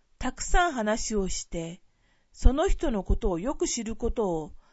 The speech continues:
大切にしたいと思います。休み時間は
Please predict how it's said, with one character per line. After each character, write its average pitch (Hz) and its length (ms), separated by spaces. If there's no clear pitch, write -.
大 269 200
切 311 280
に 302 140
し - 80
た 349 140
い 349 100
と 233 120
思 160 180
い 156 100
ま 160 160
す。 - 360
休 208 320
み 285 160
時 294 120
間 220 300
は 165 340